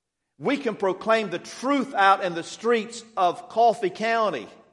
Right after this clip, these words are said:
and Atkinson County. And we can see a spiritual awakening begin to take place in our own town that can spread across our state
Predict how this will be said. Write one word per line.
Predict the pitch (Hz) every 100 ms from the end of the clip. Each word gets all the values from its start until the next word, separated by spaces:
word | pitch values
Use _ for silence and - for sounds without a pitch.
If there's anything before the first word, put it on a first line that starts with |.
| _ _ _ -
and | 160
Atkinson | 208 226 226 196 196 180
County. | 208 214 202 135 92 - _ _ _ _ _ -
And | 156 170
we | 269
can | - 190
see | - 240 226 208 - -
a | 175
spiritual | - - - 254 320 294 226 196
awakening | 180 196 233 - 165 135 120 - 143
begin | 175 175 262 294
to | 190
take | - 233 247 -
place | 220 247 233 - -
in | 190
our | 202 226
own | 220 262 240 208
town | 247 262 226 131 87 - _ _ _ _ _ _
that | 202 233 220
can | 202 180
spread | - - - 214 302 302
across | - 247 254 226
our | 226 214 190
state | - - 247 240 202